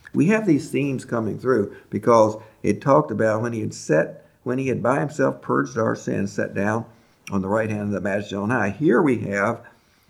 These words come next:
a merciful and faithful high priest in things pertaining to God to make reconciliation for the sins of the people.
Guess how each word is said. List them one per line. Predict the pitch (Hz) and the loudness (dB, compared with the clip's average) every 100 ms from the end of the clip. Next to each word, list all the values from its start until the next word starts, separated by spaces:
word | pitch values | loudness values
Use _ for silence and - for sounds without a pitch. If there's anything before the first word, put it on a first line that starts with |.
| _ - | _ -2
a | |
merciful | 107 135 156 151 143 | 4 4 4 0 -2
and | 135 | 0
faithful | 131 139 123 | 0 -2 -2
high | 127 139 | -2 -2
priest | 139 131 143 | 0 0 0
in | 123 | -4
things | 104 117 123 | -6 -6 -8
pertaining | 107 110 113 107 | -10 -6 -4 -4
to | 104 | -2
God | 117 120 | 0 0
to | 123 | -2
make | 117 123 127 | -2 -2 -2
reconciliation | 107 110 110 98 - 98 95 90 113 127 160 | -2 -2 -2 -8 -6 -4 -2 -2 -2 -2 -6
for | 160 139 | -2 -2
the | |
sins | 135 131 127 127 | -2 -4 -4 -6
of | - | -10
the | |
people. | 98 120 - 65 | -6 -6 -6 -10